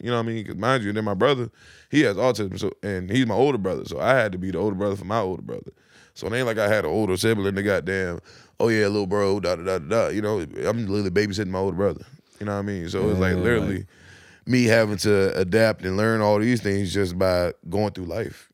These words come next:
Speaker 1: You know what I mean? I didn't have no really close direct, like, okay, boom, boom, boom. You know what I mean? Like, literally, I was the only one out of all my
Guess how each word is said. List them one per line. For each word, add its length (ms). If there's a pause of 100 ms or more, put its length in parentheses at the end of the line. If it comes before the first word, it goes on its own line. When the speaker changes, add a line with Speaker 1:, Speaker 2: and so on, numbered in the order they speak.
Speaker 1:
You 140
know 60
what 80
I 40
mean? 100
I 80
didn't 180
have 260
no 180
really 540 (1160)
close 280
direct, 420
like, 200
okay, 360
boom, 240
boom, 180
boom. 320
You 80
know 140
what 60
I 60
mean? 120
Like, 220
literally, 240
I 100
was 120
the 80
only 220
one 120
out 120
of 60
all 180
my 360